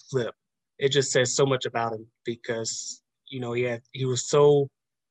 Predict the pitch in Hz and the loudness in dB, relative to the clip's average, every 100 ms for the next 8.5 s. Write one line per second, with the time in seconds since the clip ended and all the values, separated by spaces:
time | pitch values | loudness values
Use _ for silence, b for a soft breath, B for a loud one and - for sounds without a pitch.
0 | _ _ _ _ _ _ _ _ _ _ | _ _ _ _ _ _ _ _ _ _
1 | _ - 156 170 147 139 139 135 151 147 | _ -6 2 2 4 2 2 0 -2 -4
2 | 147 143 131 127 - 139 131 120 - 143 | -4 -4 -2 -4 -4 -4 -4 -8 0 0
3 | 131 _ 135 120 113 117 113 110 - - | 0 _ -2 -2 -6 -6 -6 -10 -18 -20
4 | _ _ - 117 113 - 131 120 - 135 | _ _ -12 -10 -10 -12 -12 -12 -10 -8
5 | 131 - - 139 131 127 120 _ _ _ | -6 -8 -4 0 2 0 -4 _ _ _
6 | _ _ _ - 147 135 127 - 123 123 | _ _ _ -2 0 2 0 -2 -4 0
7 | 135 131 120 117 - - 143 123 - 127 | 2 0 -4 -6 -8 0 0 0 -4 -12
8 | 117 123 120 117 | -8 -6 -4 -4